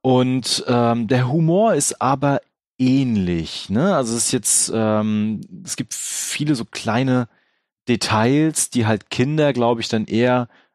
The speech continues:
amüsant finden und Erwachsene sich dann denken, <laughs> „Geil.“ Ne? Also, ähm, das ist tatsächlich ganz gut gemacht.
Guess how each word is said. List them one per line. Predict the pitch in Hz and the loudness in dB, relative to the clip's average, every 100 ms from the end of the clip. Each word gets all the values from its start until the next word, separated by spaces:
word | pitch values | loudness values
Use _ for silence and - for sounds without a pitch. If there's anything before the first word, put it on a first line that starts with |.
| - | -4
amüsant | 113 113 98 104 123 185 | -2 0 2 2 2 0
finden | - 190 196 190 175 175 156 | 0 0 0 0 -2 -2 -4
und | 123 120 120 - | -4 -2 -4 -4
Erwachsene | 113 143 - 143 131 | -2 0 0 0 0
sich | 120 | 0
dann | - 110 | 0 2
denken, | 113 - - | 0 0 0
<laughs> | 151 - 104 - - | 2 4 2 0 -2
„Geil.“ | - - - - - - - - | -4 -4 -12 -16 -20 -20 -8 0
Ne? | 170 226 | 0 2
Also, | 113 110 110 110 | 2 4 4 4
ähm, | 104 95 95 92 - | 2 2 2 0 -4
das | - 110 | -2 -2
ist | 127 | -2
tatsächlich | - 110 117 113 | -2 -2 -4 -4
ganz | - 107 - | -4 -4 -6
gut | 104 | -4
gemacht. | 104 117 165 | 0 0 -2